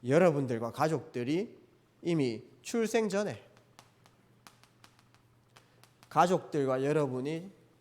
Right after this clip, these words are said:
출생 전에 있었던 원래 문제, 이것이 오늘 내게 적용된 겁니다. 여러분들은 그냥 잘 살고 있고 착하게 사는 것밖에 없는데,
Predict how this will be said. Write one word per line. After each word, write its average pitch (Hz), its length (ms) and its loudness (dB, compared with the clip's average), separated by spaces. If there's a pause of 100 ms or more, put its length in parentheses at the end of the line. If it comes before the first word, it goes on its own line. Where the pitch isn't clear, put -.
(100)
출생 226 440 -2
전에 202 180 0
있었던 170 640 -4 (460)
원래 175 580 4
문제, 117 500 -4 (2500)
이것이 208 640 -2 (360)
오늘 180 220 4
내게 135 480 -2 (180)
적용된 156 500 4
겁니다. - 360 -12 (1300)
여러분들은 127 760 2
그냥 127 200 -8
잘 110 220 -8
살고 135 320 -2
있고 123 400 -10
착하게 143 380 -2
사는 143 240 -2
것밖에 117 320 -6
없는데, 117 480 -8